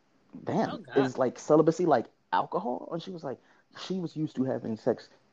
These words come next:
Speaker 1: three or four times a day. And I was like,
Speaker 2: Mm.
Speaker 1: "Is that why you," so I asked, I was like, "Is having too much sex when you're having it a cause of, you know, having, you know, to do celibacy?" You're like, "You know what?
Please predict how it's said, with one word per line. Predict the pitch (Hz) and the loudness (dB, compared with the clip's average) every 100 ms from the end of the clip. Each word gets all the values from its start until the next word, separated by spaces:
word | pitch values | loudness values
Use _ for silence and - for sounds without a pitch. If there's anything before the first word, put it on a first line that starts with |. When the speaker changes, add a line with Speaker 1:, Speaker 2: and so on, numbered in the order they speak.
| - | 0
Speaker 1:
three | 127 | 2
or | 113 | 4
four | 104 101 | 2 2
times | 113 104 - | 0 -2 -4
a | 78 127 - | -14 -6 0
day. | 101 87 - _ _ _ _ _ _ - | 0 0 -8 _ _ _ _ _ _ 4
And | |
I | 147 | 6
was | 123 | 6
like, | 104 | 2
Speaker 2:
Mm. | 160 139 123 | -2 -4 2
Speaker 1:
"Is | 117 | 4
that | 143 | 4
why | 131 | 4
you," | 113 - _ - | 0 -6 _ 2
so | 131 | 6
I | 165 | 6
asked, | 202 156 | 4 -2
I | |
was | 139 | -8
like, | 104 _ _ _ _ _ _ _ _ - | -12 _ _ _ _ _ _ _ _ 0
"Is | 139 123 | 0 0
having | 151 160 117 | -4 -6 -6
too | - 180 | -8 -8
much | 170 - | -8 -8
sex | 139 | -8
when | 127 | -6
you're | 101 | -8
having | - 110 131 151 | 0 2 4 2
it | 143 - _ _ 113 | -2 -6 _ _ -4
a | |
cause | - 123 131 113 | 2 4 4 2
of, | - - | -12 -6
you | 127 | -2
know, | 117 95 107 | 0 -2 -4
having, | 127 120 120 113 110 | -4 -4 -2 -4 -4
you | 123 | -2
know, | 104 95 - | -2 -4 -8
to | 110 | -10
do | - 117 | 0 0
celibacy?" | 123 135 139 143 - | 2 4 4 2 -2
You're | 147 | -2
like, | 139 | 0
"You | 175 | 0
know | 208 | 0
what? | 226 | -2